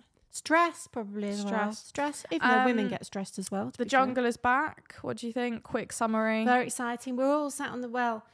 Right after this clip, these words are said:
Speaker 1: Tatty and I were sat on the sofa last night and Dad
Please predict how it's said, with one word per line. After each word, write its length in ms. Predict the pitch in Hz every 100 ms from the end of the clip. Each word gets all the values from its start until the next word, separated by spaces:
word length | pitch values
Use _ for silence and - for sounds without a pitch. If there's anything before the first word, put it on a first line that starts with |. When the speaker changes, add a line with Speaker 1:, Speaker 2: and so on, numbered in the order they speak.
| _ -
Speaker 1:
Tatty 320 | 277 277 269
and 80 | 233
I 100 | 214
were 80 | 208
sat 200 | 233 -
on 80 | 214
the 40 |
sofa 300 | 208 220 208
last 220 | 202 202 226
night 160 | 208
and 120 | 220
Dad 260 | 226 240